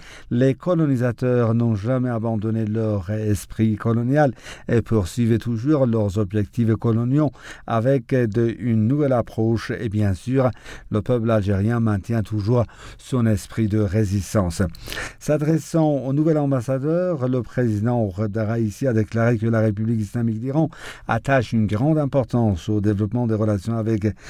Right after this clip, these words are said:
euh, l'Algérie. Lors de cette rencontre, le nouvel ambassadeur d'Algérie à Téhéran a déclaré : « Nous pensons que nous, le niveau actuel des relations économiques entre les,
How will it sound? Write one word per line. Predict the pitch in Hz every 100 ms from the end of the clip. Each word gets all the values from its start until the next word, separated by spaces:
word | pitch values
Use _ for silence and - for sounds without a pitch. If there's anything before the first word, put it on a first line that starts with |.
| - - -
euh, | 117 113 110 -
l'Algérie. | 127 117 131 147 135 143 127 101 80 95 - - - - - -
Lors | 131 165 160 147 110
de | 120 123
cette | 123
rencontre, | 110 135 131 175 175 165
le | 127 120
nouvel | 143 151 135
ambassadeur | 127 113 117 113 120 110 95 113
d'Algérie | 107 107 98 101 107 107
à | 104 101 95
Téhéran | - 160 131 113 117 160 196 170
a | 120 107
déclaré : « | 98 104 101 143 151 165 - - - -
Nous | 160
pensons | 160 160 131 - 160 180
que | 165 143
nous, | 131 127 120
le | 131 117 123 113
niveau | 127 165 151
actuel | 151 135 - 139 131
des | 120
relations | 117 117 101 123
économiques | 107 120 113 120 117
entre | 117 107 117
les, | 113 113